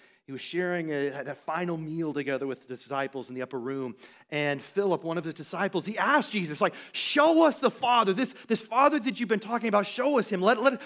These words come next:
we wanna see him. We, we'd really love to meet him." Like, "Jesus, you're big on meeting someone new to you. We'd like to meet this Father you speak of." And Jesus says to him, he says, "Whoever has seen me has seen the Father."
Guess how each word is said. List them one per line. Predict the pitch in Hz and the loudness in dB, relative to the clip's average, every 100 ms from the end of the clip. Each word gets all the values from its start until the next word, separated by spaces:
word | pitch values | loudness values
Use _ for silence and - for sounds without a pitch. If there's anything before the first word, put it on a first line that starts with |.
| - | -6
we | 247 | 0
wanna | 285 | 0
see | - - - 262 302 294 | 0 -8 -4 2 4 4
him. | - 202 185 175 143 190 - | 2 0 2 0 -4 -10 -8
We, | 247 | -6
we'd | - 196 226 | -4 -2 0
really | 240 285 262 | 0 0 4
love | 254 202 | 4 4
to | 220 | 0
meet | 240 196 | 0 2
him." | 247 254 214 | 4 4 4
Like, | 214 214 - | 2 2 -18
"Jesus, | - 233 220 | -4 -2 -2
you're | 226 | -4
big | 190 240 | 2 4
on | 226 | 4
meeting | 208 220 | 0 -2
someone | 226 208 | -2 0
new | 208 214 | -2 -4
to | |
you. | 180 247 | -2 -2
We'd | 190 | 0
like | 202 185 | -2 -2
to | |
meet | 202 | -4
this | 190 - | -6 -4
Father | 254 170 | -4 -4
you | 139 | -8
speak | 135 - 117 127 | -10 -8 -6 -4
of." | 156 104 - _ _ _ _ _ _ _ _ _ _ _ _ _ _ _ _ _ | -4 -4 -12 _ _ _ _ _ _ _ _ _ _ _ _ _ _ _ _ _
And | - | -16
Jesus | 180 202 151 | -8 -8 -8
says | - - 190 - | -16 -16 -16 -12
to | 160 135 | -10 -8
him, | 120 _ _ _ _ _ _ _ _ _ _ | -10 _ _ _ _ _ _ _ _ _ _
he | - | -12
says, | 160 | -10
"Whoever | 160 170 202 190 | -4 -2 0 -4
has | 139 143 | -6 -16
seen | - 180 135 | -10 -8 -8
me | 151 175 | -6 -6
has | 123 123 | -8 -14
seen | - 214 254 | -14 -8 -8
the | 95 | -10
Father." | _ - | _ -20